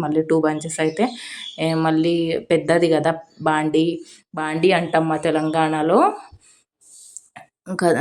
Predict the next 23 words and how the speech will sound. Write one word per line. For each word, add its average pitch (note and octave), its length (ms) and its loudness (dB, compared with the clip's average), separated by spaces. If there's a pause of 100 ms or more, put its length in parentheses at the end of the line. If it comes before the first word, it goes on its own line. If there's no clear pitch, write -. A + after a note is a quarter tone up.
(180)
మళ్ళీ E3 220 4 (100)
ఎక్కువైపో-, D#3+ 480 2 (1000)
ఎక్కువైపోతాయి E3 680 2
అంటే D#3 280 -4 (120)
ఇంకా F3 160 2 (180)
ఒకటే E3+ 340 0
బంచ్ E3 300 -2
కింద E3 240 0
అయితే D#3+ 140 2 (100)
సదిరేసాను D#3+ 600 0
అనమాట D#3+ 320 -4 (120)
నేను D#3 220 -4
మొత్తము. D#3 400 -2 (680)
చూడండి, D#3+ 540 0
ఇలా D#3 200 2
అయితే D#3+ 260 -2
వేసుకుంటున్నాము. D#3+ 800 -4 (160)
ఆయిల్ E3 260 0
అయితే E3 220 -2
మస్తు F3+ 340 -2
హీట్ D#3+ 260 0
ఎక్కిపోయింది, D#3+ 540 -2
ఇలా D#3+ 100 0